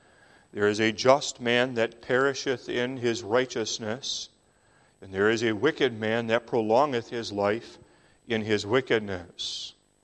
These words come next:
Be not righteous overmuch, neither make thyself overwise.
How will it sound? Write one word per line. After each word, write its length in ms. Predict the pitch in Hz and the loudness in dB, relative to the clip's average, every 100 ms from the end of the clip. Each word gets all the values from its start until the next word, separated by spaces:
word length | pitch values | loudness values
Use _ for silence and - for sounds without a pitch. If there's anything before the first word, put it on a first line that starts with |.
| _ _ _ _ _ _ _ _ - | _ _ _ _ _ _ _ _ -12
Be 120 | 107 | -2
not 280 | 101 123 120 | 4 4 6
righteous 600 | 131 147 - 107 - - | 4 4 0 -2 -2 -6
overmuch, 960 | 120 104 101 110 107 87 - - - - - - - - _ - - | -8 -4 -2 0 -2 -6 -16 -14 -12 -12 -18 -20 -20 -20 _ -14 -6
neither 340 | 113 120 120 | 2 4 4
make 240 | 113 131 - | 4 2 2
thyself 640 | 123 113 - 120 117 107 | 2 2 0 0 0 0
overwise. 1160 | - 123 110 101 104 110 98 87 - - - - | -4 -4 -2 0 2 2 2 -4 -14 -10 -8 -10